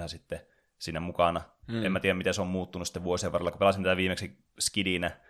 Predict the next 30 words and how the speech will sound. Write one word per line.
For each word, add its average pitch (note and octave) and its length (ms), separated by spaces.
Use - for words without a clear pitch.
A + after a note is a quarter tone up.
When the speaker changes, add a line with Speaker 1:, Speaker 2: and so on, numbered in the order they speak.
Speaker 1:
ja D#2+ 160
silloin F2 160
tietenkään A2 260
myöskään G2 280
ymmärtänyt G2 460
ihan F#2 160
hirveästi E2+ 360
tästä. D#2 260
Mutta G2+ 160
tää A#2+ 100
on A#2 40
vähän D3+ 140
niinku C3+ 140
tämmönen B2+ 320
pre-made, G#2+ 600
pi-, G2 160
niinku G2 320
lyhyt G#2 380
dungeon G2 340
crawli E2 420
sitten, - 360
mikä - 180
on C3 60
Speaker 2:
Okei. A2+ 120
Speaker 1:
tehty F#2 120
tämmöiseksi E2+ 340
omaksi F2+ 340
peliksi. E2+ 400
Speaker 2:
Hmm. B2+ 120
Speaker 1:
Ja - 360